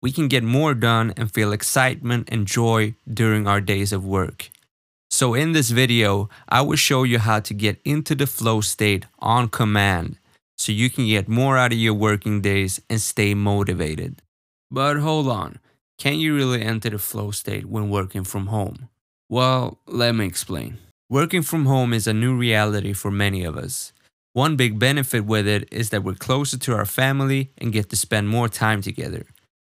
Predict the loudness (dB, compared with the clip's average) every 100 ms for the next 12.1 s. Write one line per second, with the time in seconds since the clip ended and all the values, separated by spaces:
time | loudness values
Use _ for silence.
0 | _ 0 0 0 -4 -2 2 2 2 -2
1 | -2 -2 -2 -4 -4 -2 2 2 2 -4
2 | -6 -4 -2 -2 -2 -2 -6 -2 0 0
3 | 0 2 2 2 0 -2 -2 -4 -8 -12
4 | -8 -6 -6 -4 -4 -4 -6 -6 -4 -2
5 | -4 -2 0 -2 -4 -14 _ _ _ _
6 | _ _ _ _ -6 -2 0 2 2 2
7 | 0 -2 -2 -2 -2 0 -2 -2 0 0
8 | 0 -2 -4 -2 0 0 0 -4 0 0
9 | 0 -4 -16 _ _ _ -6 -6 -2 -2
10 | 0 -2 -4 -4 -4 -4 -4 -8 -6 -6
11 | -4 -6 -6 -6 -4 -4 -6 -8 -8 -10
12 | -14